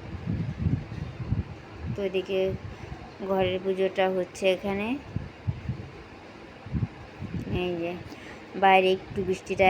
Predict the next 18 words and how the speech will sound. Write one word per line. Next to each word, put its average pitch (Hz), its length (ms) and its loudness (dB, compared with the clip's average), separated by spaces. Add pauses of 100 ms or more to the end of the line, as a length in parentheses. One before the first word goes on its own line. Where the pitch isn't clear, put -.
একা 185 280 8
একা 185 220 8
এখন 185 300 6
কমেছে, 190 460 2
আর 196 140 10
এই 180 80 8
যেগুলো 180 320 4
পেপার 180 380 6
দিয়ে 185 160 4
সব 180 300 4
প্রসাদগুলো 185 600 2
ঢেকে 185 320 2
রেখেছে। 185 460 0 (540)
ব্রাহ্মণ 185 500 4
বাইরে 185 380 6
পুজোতেও 190 600 2
বসে 185 360 0
গেছে, 190 320 2